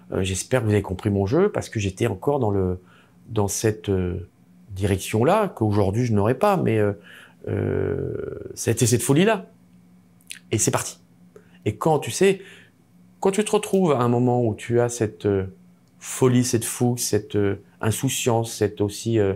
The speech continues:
euh, parfois où tu es, euh, impulsif, comme je l'étais, euh, tu l'as toujours, elle reste toujours au fond de toi.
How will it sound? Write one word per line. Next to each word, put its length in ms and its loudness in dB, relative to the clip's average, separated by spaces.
euh, 200 0
parfois 420 -2
où 80 2
tu 240 -2
es, 80 2
euh, 260 0
impulsif, 600 -2
comme 140 -4
je 120 0
l'étais, 420 2
euh, 260 0
tu 120 0
l'as 120 4
toujours, 480 2
elle 80 2
reste 260 2
toujours 220 2
au 60 -2
fond 160 -2
de 60 -2
toi. 340 -2